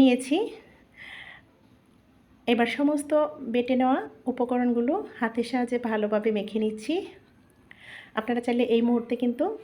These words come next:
সরিষার তেল দিয়ে মেখে নিতে পারেন, কাঁচা সরিষার তেল। তো আমি আর সেটা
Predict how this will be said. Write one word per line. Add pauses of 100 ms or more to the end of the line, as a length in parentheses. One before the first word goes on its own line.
(1700)
সরিষার
তেল
দিয়ে
মেখে
নিতে
পারেন, (100)
কাঁচা (120)
সরিষার
তেল। (880)
তো (100)
আমি
আর
সেটা